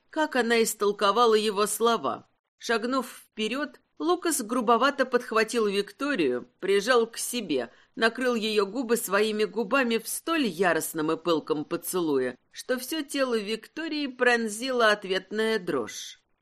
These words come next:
Выпустив, наконец, её из объятий, Лукас сжал руками лицо Виктории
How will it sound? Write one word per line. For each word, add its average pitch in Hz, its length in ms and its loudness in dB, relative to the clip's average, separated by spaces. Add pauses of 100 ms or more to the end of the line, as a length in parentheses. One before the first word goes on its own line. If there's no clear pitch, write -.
(200)
Выпустив, 214 600 -2
наконец, 190 540 -4
её 185 260 -2
из 170 180 -2
объятий, 185 680 -4 (140)
Лукас 330 520 -2
сжал 226 520 2
руками 247 440 2
лицо 233 340 -2
Виктории 175 680 -2